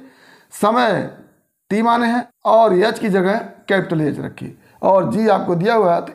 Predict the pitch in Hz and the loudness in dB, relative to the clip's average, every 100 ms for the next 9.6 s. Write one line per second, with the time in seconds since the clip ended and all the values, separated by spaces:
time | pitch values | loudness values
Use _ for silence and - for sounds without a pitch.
0 | - 226 226 220 214 220 226 175 - - | -8 -6 -6 -2 -2 0 -2 -4 -8 -16
1 | _ _ - 220 190 - 208 190 190 202 | _ _ -4 -2 -2 -2 0 0 2 2
2 | 190 190 214 190 175 170 170 170 214 170 | 0 0 2 4 2 2 -2 -2 -2 -2
3 | 170 - _ _ _ _ - 247 262 220 | -6 -14 _ _ _ _ -4 0 2 2
4 | 185 208 208 185 196 180 170 160 190 - | 2 2 2 2 2 0 2 2 0 -4
5 | - _ _ _ _ _ _ _ 185 185 | -18 _ _ _ _ _ _ _ -2 0
6 | 208 202 175 170 170 190 196 208 - - | 0 2 0 0 0 2 0 0 -4 0
7 | 170 180 208 175 147 185 196 170 160 196 | 2 2 0 -2 -4 -6 -2 -2 0 0
8 | 180 151 151 160 151 175 196 339 - _ | 0 -2 -4 -4 -4 -4 -4 -6 -12 _
9 | _ _ _ 175 190 | _ _ _ -2 -2